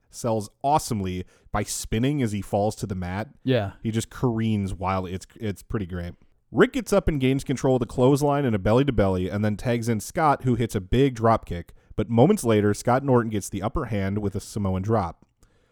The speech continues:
Speaker 1: Scott rolls out of the ring, selling a shoulder injury from the move, which Tony and Dusty pick up on.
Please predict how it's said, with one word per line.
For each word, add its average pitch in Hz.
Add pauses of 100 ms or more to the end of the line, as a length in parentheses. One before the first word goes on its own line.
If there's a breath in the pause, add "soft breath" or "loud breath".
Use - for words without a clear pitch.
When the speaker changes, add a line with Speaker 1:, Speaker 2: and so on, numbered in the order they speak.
(180)
Speaker 1:
Scott 151
rolls 156
out 202
of 202
the 196
ring, 117
selling 123
a 110
shoulder 165
injury 98
from 113
the 104
move, 95
which 98
Tony 123
and 131
Dusty 101
pick -
up 156
on. -